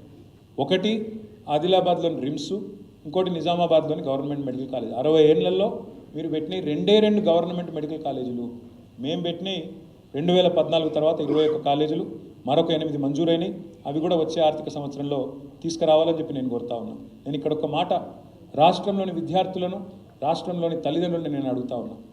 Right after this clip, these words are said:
ఈ కొత్తగా పెట్టిన ఇరవై ఒక్క మెడికల్ కాలేజీల్లో రేపు చదువుకోబోయే ఎస్సీ, ఎస్టీ, బీసీ, మైనారిటీ, ఈబీసీ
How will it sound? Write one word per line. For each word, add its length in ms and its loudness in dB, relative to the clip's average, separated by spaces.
ఈ 60 0
కొత్తగా 500 6
పెట్టిన 280 6
ఇరవై 260 4
ఒక్క 220 0
మెడికల్ 360 -2
కాలేజీల్లో 720 -2
రేపు 120 -2
చదువుకోబోయే 840 -2
ఎస్సీ, 300 -4
ఎస్టీ, 500 -4
బీసీ, 400 -4
మైనారిటీ, 540 -2
ఈబీసీ 640 -6